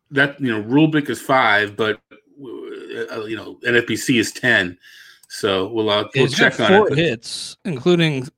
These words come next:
Speaker 2: three for extra bases in his first ten plate appearances this year. Uh, did not get a look at all last year, which was a little weird to me. Just as,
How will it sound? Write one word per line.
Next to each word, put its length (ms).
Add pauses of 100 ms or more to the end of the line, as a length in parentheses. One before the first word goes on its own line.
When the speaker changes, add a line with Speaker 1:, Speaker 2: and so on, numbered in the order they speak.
Speaker 2:
three 300
for 180
extra 300
bases 800
in 200
his 120
first 300
ten 200
plate 260
appearances 580
this 220
year. 220 (760)
Uh, 260
did 180
not 280
get 120
a 40
look 240
at 80
all 280
last 380
year, 140
which 180
was 120
a 60
little 260
weird 260
to 60
me. 380 (440)
Just 280
as, 580